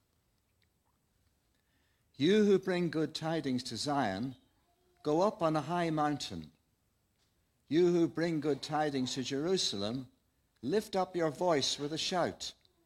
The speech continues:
Lift it up. Do not be afraid. Say to the towns of Judah,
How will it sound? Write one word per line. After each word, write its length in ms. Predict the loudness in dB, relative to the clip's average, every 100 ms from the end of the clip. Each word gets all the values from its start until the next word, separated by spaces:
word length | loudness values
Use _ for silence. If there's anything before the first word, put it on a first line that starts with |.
| _ _ _ _
Lift 260 | -2 -2 -2
it 100 | 0
up. 380 | 2 0 -6 _ _ _ _ _ _ _
Do 140 | -2
not 280 | 2 2 2
be 120 | 0
afraid. 600 | 0 0 2 2 2 -2
Say 300 | -8 -8 -6
to 140 | -6 -8
the 120 | -10
towns 460 | -6 -4 -2 -2 -6
of 100 | -4
Judah, 460 | 0 0 -2 -6